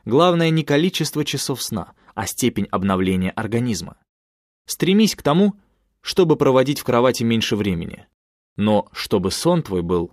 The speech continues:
глубже и крепче. Пойми, что усталость —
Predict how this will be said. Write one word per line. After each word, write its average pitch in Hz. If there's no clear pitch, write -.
глубже 110
и -
крепче. -
Пойми, 160
что -
усталость — 175